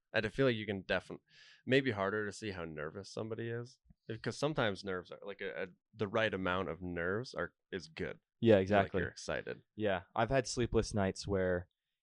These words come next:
Speaker 2: it just feels like I'm a little bit on edge, but because I, I, then I wake up, like, ready to go.
Speaker 1: Sharp.
Speaker 2: Sharp.
Speaker 1: Yeah.
Speaker 2: Exactly. Yeah. It's not sustainable for, like, a four-day noram series, but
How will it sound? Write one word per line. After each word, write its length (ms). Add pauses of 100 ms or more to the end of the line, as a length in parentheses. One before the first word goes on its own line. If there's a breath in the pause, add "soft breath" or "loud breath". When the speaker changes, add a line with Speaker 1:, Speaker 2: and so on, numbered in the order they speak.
(340)
Speaker 2:
it 100
just 240
feels 240
like 140
I'm 120
a 80
little 180
bit 120
on 160
edge, 420
but 160
because 440
I, 120 (220)
I, 120
then 160
I 60
wake 360
up, 280 (300)
like, 220 (440)
ready 340
to 100
go. 100
Speaker 1:
Sharp. 380 (120)
Speaker 2:
Sharp. 380 (160)
Speaker 1:
Yeah. 120
Speaker 2:
Exactly. 540 (100)
Yeah. 260 (140)
It's 140
not 140
sustainable 580
for, 180
like, 280 (540)
a 40
four-day 380
noram 360
series, 400
but 240